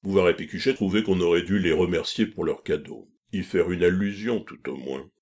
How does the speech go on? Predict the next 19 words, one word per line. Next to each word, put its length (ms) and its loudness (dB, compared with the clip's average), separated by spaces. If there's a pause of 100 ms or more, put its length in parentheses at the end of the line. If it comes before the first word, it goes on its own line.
(160)
et 160 6
ils 140 -4
s'en 180 0
ouvrirent 540 -2
à 100 4
Faverges 600 -2 (180)
et 80 6
au 80 6
docteur. 400 -10 (800)
Qu'importait 640 4
de 100 -6
pareilles 480 -4
misères ? 560 -8 (380)
Vaucorbeil 680 6
était 240 2
charmé 460 -4
de 160 6
la 120 2
Révolution, 720 -12